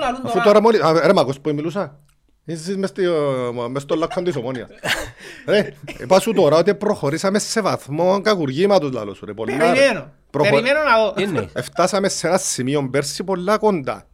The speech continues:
Speaker 2: σε τούτα ούλα. Ας πούμε, ο ίδιος διατητής, εξ-, ε, με το, ε, το, ο, ο, ένας διατητής να μπαίνει τέσσερις φορές συνέχεια, με τον ίδιο παρατηρητή, να κάνει εγκλήματα και να πιάνει ψηλούς βαθμούς.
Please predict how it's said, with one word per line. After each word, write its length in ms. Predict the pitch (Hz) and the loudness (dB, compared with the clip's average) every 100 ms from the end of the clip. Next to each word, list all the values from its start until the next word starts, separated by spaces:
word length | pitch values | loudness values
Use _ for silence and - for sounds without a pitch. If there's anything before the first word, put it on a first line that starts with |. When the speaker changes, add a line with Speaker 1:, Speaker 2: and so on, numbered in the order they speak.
| _ | _
Speaker 2:
σε 180 | - 131 | -8 -8
τούτα 200 | 123 120 | -2 -2
ούλα. 420 | 120 110 98 87 - - | -2 -4 -8 -10 -14 -8
Ας 240 | 139 143 | -8 -6
πούμε, 360 | 180 180 170 143 - _ | -4 -2 -4 -6 -20 _
ο 120 | - 165 | -4 -2
ίδιος 260 | 165 175 | -2 -4
διατητής, 720 | 160 165 135 107 151 220 - _ _ _ | -2 -2 -2 -6 -4 -4 -8 _ _ _
εξ-, 280 | - 156 - - | -10 -10 -12 -18
ε, 80 | - 123 | -14 -8
με 120 | 143 | -4
το, 120 | 139 139 | -4 -4
ε, 100 | 135 - | -8 -10
το, 100 | 113 | -10
ο, 300 | 123 143 123 | -6 -6 -6
ο, 40 | 127 | -6
ένας 200 | 160 180 | -4 -4
διατητής 520 | 175 160 127 180 190 _ _ _ | -2 -4 -4 -8 -10 _ _ _
να 120 | - | -8
μπαίνει 380 | 131 170 180 135 | -4 -2 -2 -2
τέσσερις 580 | 170 175 - - 156 139 | -2 -2 -2 -4 -4 -6
φορές 260 | - 123 139 | -8 -6 -6
συνέχεια, 600 | - 113 127 151 208 - _ _ _ _ _ _ _ | -8 -6 -6 -4 -6 -8 _ _ _ _ _ _ _
με 160 | - 147 | -4 0
τον 180 | 143 160 | 2 2
ίδιο 260 | 202 190 | 2 2
παρατηρητή, 800 | 160 151 123 117 110 107 160 226 - | 2 2 2 -2 -4 -2 -4 -4 -6
να 140 | 139 | -2
κάνει 240 | 135 190 | 0 0
εγκλήματα 680 | 185 131 139 147 160 233 269 - | -2 -4 -4 -4 -2 -4 -6 -10
και 120 | - | -8
να 60 | 151 | -4
πιάνει 200 | 220 240 | -4 -4
ψηλούς 260 | - 202 | -4 -2
βαθμούς. 460 | 208 196 202 196 | 0 0 0 -2